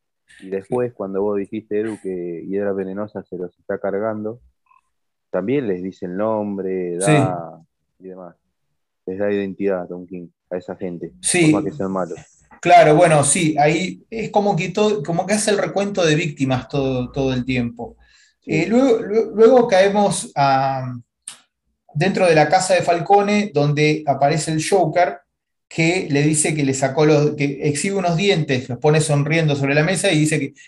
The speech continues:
Speaker 2: le dice a Falcone que son los dientes de su madre. <laughs> Eh, es tremenda esa parte por la morbosidad de, con la cual, eh, eh, él le cuenta esto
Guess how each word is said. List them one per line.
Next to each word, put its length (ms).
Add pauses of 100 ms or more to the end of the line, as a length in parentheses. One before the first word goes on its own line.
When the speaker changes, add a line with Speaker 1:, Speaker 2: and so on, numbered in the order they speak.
Speaker 2:
le 100
dice 140
a 40
Falcone 380
que 80
son 160
los 100
dientes 280
de 80
su 160
madre. 500 (160)
<laughs> 960
Eh, 480 (720)
es 220
tremenda 460
esa 220
parte 300
por 160
la 100
morbosidad 800
de, 260 (380)
con 180
la 200
cual, 480 (140)
eh, 560 (160)
eh, 300
él 160
le 140
cuenta 420
esto 540